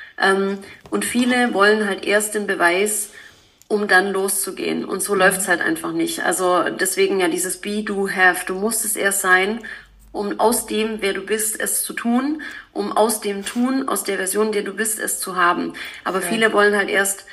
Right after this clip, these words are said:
Speaker 1: haben, um's dann zu sein. Und das ist halt was, wo's einfach nicht, äh,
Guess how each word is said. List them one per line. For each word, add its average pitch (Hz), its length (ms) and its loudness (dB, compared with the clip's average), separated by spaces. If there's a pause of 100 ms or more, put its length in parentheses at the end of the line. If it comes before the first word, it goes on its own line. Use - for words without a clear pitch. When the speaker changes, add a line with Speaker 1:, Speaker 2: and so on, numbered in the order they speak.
(160)
Speaker 1:
haben, 202 680 2 (260)
um's 196 260 -4
dann 190 220 -2
zu 196 140 -4
sein. 170 420 2
Und - 180 -2
das 185 140 0
ist 190 160 -4
halt 175 180 2
was, - 380 -2
wo's - 220 -4
einfach 190 280 0
nicht, 190 300 -2 (100)
äh, - 200 -2